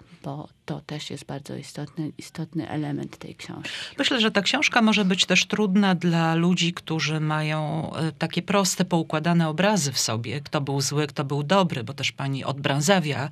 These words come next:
Speaker 2: kilka pomników, kilka postaci i ta konfrontacja, mm, może być, tak jak powiedziałam, no, dość wymagająca <laughs> i, i niełatwa. Pytanie od razu,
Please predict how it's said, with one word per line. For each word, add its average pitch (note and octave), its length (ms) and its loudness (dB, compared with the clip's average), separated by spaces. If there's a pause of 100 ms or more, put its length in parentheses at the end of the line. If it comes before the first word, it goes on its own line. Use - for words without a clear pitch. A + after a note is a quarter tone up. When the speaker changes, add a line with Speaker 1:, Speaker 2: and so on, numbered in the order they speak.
(460)
Speaker 2:
kilka E3 300 2
pomników, D3 600 0
kilka C#3+ 280 -2
postaci C#3 800 -2
i D3 80 -6
ta D3 360 -2
konfrontacja, E3 920 0
mm, D3+ 440 -2
może C#3 240 0
być, - 520 0
tak C#3+ 160 -4
jak C#3 100 -6
powiedziałam, D3 580 0 (400)
no, F#3 120 2
dość G#3+ 220 2
wymagająca E3+ 720 4 (120)
<laughs> C3 120 0
i, E3+ 120 4 (280)
i E3+ 100 8
niełatwa. D#3+ 640 6 (280)
Pytanie C4+ 360 4
od A3 100 4
razu, A3+ 440 2